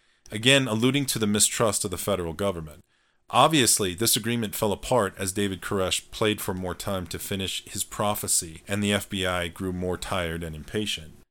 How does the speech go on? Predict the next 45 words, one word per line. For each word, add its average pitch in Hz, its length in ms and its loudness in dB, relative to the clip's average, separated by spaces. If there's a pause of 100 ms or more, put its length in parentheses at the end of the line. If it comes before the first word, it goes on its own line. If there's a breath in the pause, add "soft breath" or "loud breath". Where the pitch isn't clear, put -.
(300)
It 123 120 0
seems 214 220 6
that 180 120 8
many 151 200 4
who 151 100 4
work 120 320 4
in 104 140 2
law 101 120 2
enforcement 98 500 -2
understand 110 460 2
the 98 60 0
need 92 220 -2
to - 100 -8
develop 95 380 0
relationships 95 720 0
with - 160 -2
those 95 300 0
who 110 100 -2
we 95 280 -2
police, 85 640 -2
including 113 580 4
building 104 400 6
trust - 420 0
with 82 160 -6
them. 76 220 -16 (580)
They 113 100 4
also 160 300 4
seem 175 220 2
to 117 100 -2
understand 110 540 0
that 92 100 0
a 85 60 -2
strong 113 380 0
show 101 280 0
of 85 100 -4
force 101 380 0
should 110 320 -2
be 107 120 -2
the 90 140 -4
last 95 480 0
resort 82 440 -8
when 87 140 -8
attempting 101 420 -6
to - 200 -8
end 92 380 -6